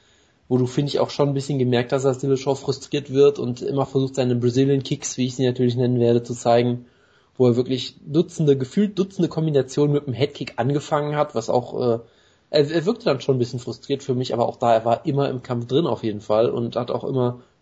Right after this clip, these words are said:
gute Aktionen gelandet. Äh, es gab die wunderbaren Konter-Takedowns von Cruz, die ich so vermisst hab. Äh, die ersten Takedowns überhaupt gegen Dillashaw, das war alles, alles,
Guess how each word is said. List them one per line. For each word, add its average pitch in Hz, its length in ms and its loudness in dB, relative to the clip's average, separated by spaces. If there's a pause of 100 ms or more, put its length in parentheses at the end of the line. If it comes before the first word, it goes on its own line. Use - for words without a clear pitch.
gute 139 160 -4
Aktionen 135 360 0
gelandet. 120 440 2
Äh, 113 280 0
es - 80 -16
gab 107 200 -2
die 117 140 -2
wunderbaren 113 420 2
Konter-Takedowns 113 800 0
von 113 140 -6
Cruz, 113 300 -4
die 117 80 -10
ich 107 60 -10
so 110 100 -8
vermisst 117 420 -4
hab. 107 260 -2 (560)
Äh, 110 240 2
die - 100 -2
ersten 123 240 -2
Takedowns 120 380 -2
überhaupt 123 400 0
gegen 117 160 -2
Dillashaw, 113 420 -2
das 107 160 -6
war - 120 -6
alles, - 280 -2
alles, 135 360 -8